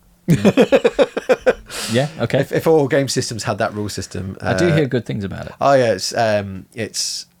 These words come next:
Speaker 2: easy to pick up. Uh, it's, uh, something I think Rick Priestley once said, or it was Jervis saying, "It's easy to learn, hard to master."
Speaker 1: Oh,
Speaker 2: Um,
Speaker 1: interesting.
Speaker 2: and it's very true, 'cause it's a very simple rule system, but there's loads of extra stuff. I,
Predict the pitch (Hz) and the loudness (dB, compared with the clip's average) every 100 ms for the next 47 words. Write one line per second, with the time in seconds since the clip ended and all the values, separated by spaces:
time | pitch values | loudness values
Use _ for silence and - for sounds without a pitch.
0 | _ 139 147 131 - 110 - 76 - _ | _ -4 -4 -4 -6 -6 -6 -10 -14 _
1 | _ _ _ _ - 98 95 110 - 107 | _ _ _ _ -6 -4 -4 -4 -4 -2
2 | 107 175 104 87 95 - 95 - - 101 | -2 -2 -2 -4 -6 -8 -10 -8 -6 -6
3 | - 92 92 - 87 92 92 69 98 - | -6 -10 -12 -10 -8 -8 -8 -10 -14 -12
4 | 95 92 92 - - 90 87 - 101 113 | -10 -10 -10 -12 -10 -12 -14 -16 -10 -6
5 | 104 98 95 92 92 87 87 - 92 - | -6 -6 -10 -8 -8 -10 -14 -14 -16 -16
6 | - 67 - _ _ - - - - - | -18 -20 -20 _ _ -20 -20 -20 -12 -6
7 | 131 98 90 95 104 - 85 - 98 95 | -6 -6 -6 -8 -8 -10 -10 -8 -8 -6
8 | - 104 92 - 90 90 98 101 - 98 | -4 -2 -2 -2 -6 -6 -8 -6 -6 -2
9 | 104 101 - 101 98 92 92 95 101 101 | 0 0 -2 -4 -6 -8 -10 -10 -8 -6
10 | 95 92 - 90 - 95 95 98 98 101 | -6 -10 -12 -12 -10 -10 -8 -6 -2 -2
11 | 101 98 95 - - - 98 95 98 - | -2 -2 -6 -6 -10 -6 -6 -6 -8 -14
12 | _ - 104 - - - - 127 | _ -8 -6 -8 -12 -10 -4 -2